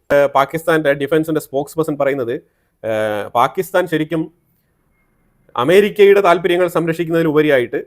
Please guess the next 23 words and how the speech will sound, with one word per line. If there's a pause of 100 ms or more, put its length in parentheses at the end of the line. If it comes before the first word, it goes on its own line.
(640)
പാകിസ്ഥാന്റെ
താല്പര്യങ്ങൾ
എന്താണോ
അത്
സംരക്ഷിക്കുന്നതായിരിക്കും
പാകിസ്ഥാന്
നല്ലത്
എന്നാണ്
പറയുന്നത്.
ചിലർ
പാകിസ്ഥാന്റെ
ഉള്ളിൽ
നിന്ന്
ഇങ്ങനത്തെ
ഉപദേശങ്ങളൊക്കെ
ഗവൺമെന്റിന്
കൊടുക്കുന്നുണ്ട്.
പക്ഷേ
ഗവൺമെന്റ്
ഇതൊന്നും
മുഖവിലേക്ക്
എടുക്കാൻ
തയ്യാറല്ല.